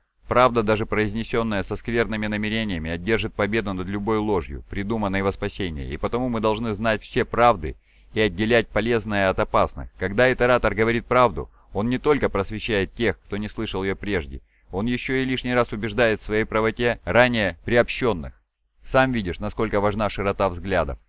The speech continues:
Юлий хотел было задать пару уточняющих вопросов, но тут раздался щелчок ушной вокс-бусинки, и он услышал взволнованный голос Ликаона.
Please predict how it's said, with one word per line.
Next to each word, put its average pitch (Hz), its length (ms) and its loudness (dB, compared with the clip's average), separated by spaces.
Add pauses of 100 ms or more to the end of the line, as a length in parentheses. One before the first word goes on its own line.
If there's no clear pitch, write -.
Юлий 117 340 -2
хотел 113 320 -2
было 107 220 0
задать 98 340 0
пару 104 260 0
уточняющих 98 560 -6
вопросов, 107 440 -2
но 90 100 -10
тут - 180 -16
раздался 95 460 -2
щелчок 98 520 -8
ушной 98 440 -8 (240)
вокс-бусинки, 85 880 -6 (360)
и 90 60 -8
он 113 160 -2
услышал 117 400 -4
взволнованный 104 640 -2
голос 101 400 0
Ликаона. 95 640 2